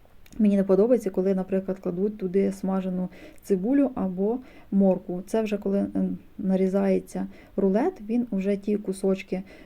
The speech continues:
е, смажених овочів, вони дуже-дуже, е, м, випирають і робиться негарний взагалі вигляд. От єдине, що мені подобається, жовток від варених яєць або ж тертий, дрібно, дрібно, дрібно потертий сир.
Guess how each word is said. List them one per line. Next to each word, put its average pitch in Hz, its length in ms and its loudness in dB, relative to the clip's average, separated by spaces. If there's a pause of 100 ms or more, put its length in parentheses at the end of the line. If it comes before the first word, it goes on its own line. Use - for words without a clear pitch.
(120)
е, 196 80 2
смажених 190 600 0
овочів, 269 440 0
вони 202 200 2
дуже-дуже, 190 580 -2
е, 190 80 -4 (340)
м, 185 400 -2 (560)
випирають 208 680 0 (400)
і 208 240 4
робиться 214 400 2
негарний 190 580 0 (160)
взагалі 185 500 -2
вигляд. 175 380 -6
От 214 180 -4
єдине, 208 400 -2
що 202 180 -4
мені 190 160 2
подобається, 185 640 -6 (300)
жовток 190 500 -2
від 220 80 -6
варених 220 460 -2
яєць 202 320 -4
або 196 320 -2
ж - 220 -16
тертий, 185 340 -6
дрібно, 190 440 -2
дрібно, 190 400 0
дрібно 190 400 0
потертий 196 520 -8
сир. - 240 -12